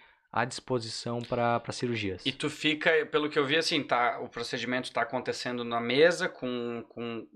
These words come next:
Speaker 2: o Da Vinci com os braços lá e tu fica num outro canto, assim, eu
Speaker 1: Sim.
Speaker 2: não sei quanto, sei lá, vou jogar o quê? Um metro e meio, dois metros de
Speaker 1: É, dá um,
Speaker 2: distância,
Speaker 1: dá uns dois
Speaker 2: virado
Speaker 1: metros de
Speaker 2: quase que
Speaker 1: distância.
Speaker 2: de lado, né?
Speaker 1: Isso.
Speaker 2: Olhando na
Speaker 1: Eu tô ali olhando, né, realmente no, no visor ali que a gente tem do, do simulador,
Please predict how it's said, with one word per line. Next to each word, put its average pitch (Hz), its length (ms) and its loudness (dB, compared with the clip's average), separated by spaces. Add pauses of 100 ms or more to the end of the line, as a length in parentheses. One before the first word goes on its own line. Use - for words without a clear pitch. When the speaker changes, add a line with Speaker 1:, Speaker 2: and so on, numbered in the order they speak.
(160)
Speaker 2:
o 110 160 -8
Da 117 120 4
Vinci 127 280 -2
com 123 100 -8
os 117 80 -4
braços 123 480 0
lá 139 340 6
e 170 60 -10
tu 156 180 -10
fica 170 360 2
num 175 260 0
outro 208 280 4
canto, 170 440 2
assim, 120 220 -6
eu 120 80 -4
Speaker 1:
Sim. 123 160 4
Speaker 2:
não 117 80 2
sei 151 160 4
quanto, 151 240 4
sei 139 100 4
lá, 127 140 8
vou 113 100 -2
jogar 127 160 6
o 127 60 2
quê? 131 80 -2
Um 120 80 0
metro 131 320 2
e 127 40 0
meio, 147 220 6
dois 135 160 6
metros 147 300 0
de 143 60 4
Speaker 1:
É, 135 180 6
dá 123 140 4
um, - 100 6
Speaker 2:
distância, 131 180 4
Speaker 1:
dá 151 80 6
uns 143 60 2
dois 151 120 10
Speaker 2:
virado 156 180 10
Speaker 1:
metros 147 160 2
de 147 40 0
Speaker 2:
quase 170 220 6
que 131 80 6
Speaker 1:
distância. 120 200 2
Speaker 2:
de 143 60 4
lado, 147 340 8
né? 131 140 4
Speaker 1:
Isso. 131 100 6
Speaker 2:
Olhando 156 440 8
na 156 520 4
Speaker 1:
Eu 110 80 2
tô 135 220 8
ali 143 180 8
olhando, 143 460 8
né, 131 220 6
realmente 131 360 2
no, 110 800 4 (120)
no 113 140 -2
visor 127 540 8
ali 127 160 4
que - 120 -4
a - 20 -6
gente 120 240 -8
tem 113 220 0
do, 101 300 0
do 101 100 -8
simulador, 131 560 6